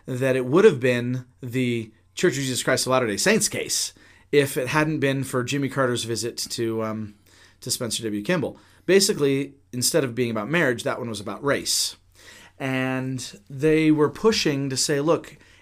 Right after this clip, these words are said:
if a, if a church or a university or a nonprofit of any kind does not, um, accept interracial marriage,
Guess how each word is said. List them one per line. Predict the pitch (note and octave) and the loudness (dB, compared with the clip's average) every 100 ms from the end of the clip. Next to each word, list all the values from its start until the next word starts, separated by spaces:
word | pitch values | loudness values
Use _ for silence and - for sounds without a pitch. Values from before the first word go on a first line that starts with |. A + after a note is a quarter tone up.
| - | -4
if | C#3+ D3+ | -2 0
a, | B2+ B2+ - | 0 -2 -4
if | C3+ C3 | -4 -4
a | |
church | A#2+ - - G#3 A#2 - - - - | -4 -4 0 0 0 -4 -6 -6 -8
or | - C3+ B2+ | -4 -2 -2
a | C3+ | -4
university | B2+ B2+ C#3 F#3 F3+ D3 A#2+ G#2 - - - | -4 -2 2 2 2 0 -2 -4 -8 -12 0
or | C#3 C3+ | 2 2
a | - C3+ | 0 -2
nonprofit | C#3+ F3 F3 F#3 F3 C#3+ | 2 2 2 0 2 0
of | C3 | 0
any | D#3 | -2
kind | D#3 F3 F3+ A2 A2+ C#3 - - - - | -4 -2 0 -2 -4 -8 -14 -20 -20 -8
does | B2 D3+ E3 D3+ | 0 2 2 0
not, | D3+ D#3 D#3 D#3 - - _ _ - - | 0 0 -2 -4 -16 -18 _ _ -20 -12
um, | C#3+ C3+ C3 | -6 -4 -4
accept | C#3 C3 - - D#3+ D#3+ - - - - - - - - _ _ _ _ - | -6 -4 0 2 0 -2 -12 -12 -14 -20 -20 -20 -20 -20 _ _ _ _ -6
interracial | E3 D#3 D3+ C3+ C#3+ C#3 B2 | -4 -2 0 0 0 0 0
marriage, | B2 G2+ G#2 D3+ - | 0 -2 -4 -6 -10